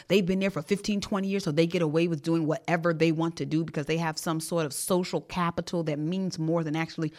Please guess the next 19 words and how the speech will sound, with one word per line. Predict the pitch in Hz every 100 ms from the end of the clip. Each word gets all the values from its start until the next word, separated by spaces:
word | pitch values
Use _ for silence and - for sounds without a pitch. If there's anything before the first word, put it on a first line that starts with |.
| - _
following | 196 180 170 180
the | 160
employee | 151 - 190 170 151
handbook. | 151 220 202 185 196 190
I |
mean, | 170 170
I | 170
can | 208 190
just | 165 156
go | 165 165
there. | 156
Y'all | 156 190
don't | 226
even | 220
want | 196
me | 170
to |
go | 156 156
there. | 139